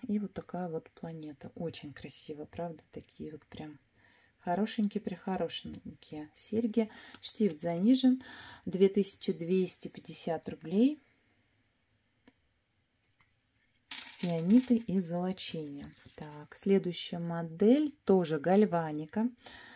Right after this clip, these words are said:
Наши любимые а-ля калачи, да, кто как их называет. Дутые кольца, полукольца. Пять с половиной грамм они весят.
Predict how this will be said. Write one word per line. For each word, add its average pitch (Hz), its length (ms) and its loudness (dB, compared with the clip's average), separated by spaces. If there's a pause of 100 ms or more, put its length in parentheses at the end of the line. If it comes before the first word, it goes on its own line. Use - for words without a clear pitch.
(260)
Наши 165 340 -6
любимые 160 760 -6
а-ля 156 420 -6
калачи, - 920 -2
да, 175 240 -6
кто - 260 -10
как - 260 -12
их - 220 -12
называет. 156 760 -4 (600)
Дутые 160 500 -8
кольца, 214 500 -2
полукольца. 202 920 -2 (1400)
Пять 214 180 6
с - 80 -10
половиной 190 560 4
грамм 175 300 2
они 214 200 6
весят. 233 380 4